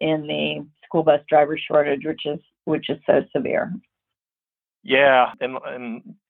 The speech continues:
Speaker 2: uh, <laughs> you know, as we keep mentioning, a lot of work to be done on this one, so we appreciate the, the update. One other big piece of legislation that kind of falls through the cracks now that, you know, hopefully we're on the downside of, you know, the covid nineteen pandemic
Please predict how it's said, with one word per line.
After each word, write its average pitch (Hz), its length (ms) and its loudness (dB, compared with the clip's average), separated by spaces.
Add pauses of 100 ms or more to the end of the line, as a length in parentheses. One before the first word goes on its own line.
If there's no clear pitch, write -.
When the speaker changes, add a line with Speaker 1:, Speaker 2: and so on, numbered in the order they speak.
(120)
Speaker 2:
uh, 110 200 2
<laughs> - 80 -6
you 127 100 -4
know, - 100 -2
as 139 160 2
we 139 100 -2
keep 131 220 -2
mentioning, 120 380 2
a 113 60 4
lot 110 120 6
of 107 80 2
work 113 200 2
to - 60 -10
be 104 120 -12
done 107 440 2 (500)
on 120 160 2
this 127 200 2
one, 110 220 2
so 110 80 0
we 104 140 -2
appreciate 107 440 -2
the, 107 220 -8 (100)
the 113 120 -2
update. 107 520 2 (340)
One 311 200 2
other 254 320 4 (180)
big 147 360 -2 (100)
piece 139 280 -8
of 113 100 2
legislation 113 720 0
that 107 180 -2
kind 131 180 2
of 104 120 2 (160)
falls 131 280 4
through 117 120 -8
the 101 80 -12
cracks 120 440 0
now 113 240 2
that, 104 160 -4 (520)
you 120 40 -4
know, 104 80 4
hopefully 135 340 2
we're 110 140 4
on 101 100 2
the 98 120 -8 (180)
downside 113 640 2
of, 98 140 -6 (260)
you 113 80 -14
know, 104 140 -4
the 98 200 -8 (160)
covid 101 420 0 (440)
nineteen 107 500 -2
pandemic 104 720 2